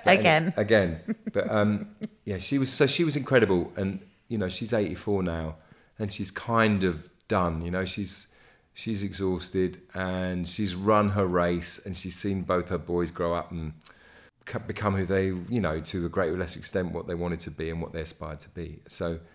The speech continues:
Speaker 1: that's an interesting thing, isn't it? When you're
Speaker 2: That must feel really good for her, Jace, 'cause, you know, to start out with two young kids, your dad wasn't around,
Speaker 1: No,
Speaker 2: was he?
Speaker 1: no, he wasn't.
Speaker 2: And that, I think once you become a parent yourself and you, you realise,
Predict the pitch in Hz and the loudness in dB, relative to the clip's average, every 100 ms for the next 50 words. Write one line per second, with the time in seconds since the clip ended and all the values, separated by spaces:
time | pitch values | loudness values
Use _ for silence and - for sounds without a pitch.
0 | _ _ _ 117 92 117 107 95 90 - | _ _ _ -6 -4 -2 -2 -2 -6 -6
1 | 85 80 87 85 85 - 87 85 85 87 | -8 -6 -6 -4 -6 -8 -8 -8 -6 -8
2 | - - - _ 233 240 254 - 220 214 | -12 -20 -20 _ 0 2 0 0 -2 0
3 | 214 160 214 - - 135 131 - 123 - | -2 -2 -4 -4 -6 -4 -4 -6 -8 -8
4 | - 139 - - 170 135 143 - - - | -10 -12 -12 -10 -8 -8 -12 -12 -10 -4
5 | 175 170 - 165 165 - 185 160 160 147 | -2 -2 -4 -6 -6 -4 0 0 0 -4
6 | 147 143 - - - 156 190 170 165 143 | -4 -4 -6 -14 -10 -2 -2 -2 -4 -6
7 | 147 135 120 101 87 117 113 - 82 80 | -4 -4 0 0 0 -2 -8 -10 -8 -6
8 | 82 73 71 - - - - 135 143 147 | -6 -8 -14 -16 -16 -16 -8 -6 -6 -8
9 | - - 151 - - - _ - _ - | -12 -6 -6 -6 -20 -20 _ -20 _ -8
10 | 160 165 151 160 170 175 160 - 151 135 | -4 -4 -6 -8 -6 -4 -4 -2 -2 -2
11 | 139 139 139 131 - 135 135 131 - - | -6 -8 -4 -4 -4 -10 -8 -8 -12 -18
12 | - 139 151 147 139 - - | -12 -6 -2 -2 -4 -6 -14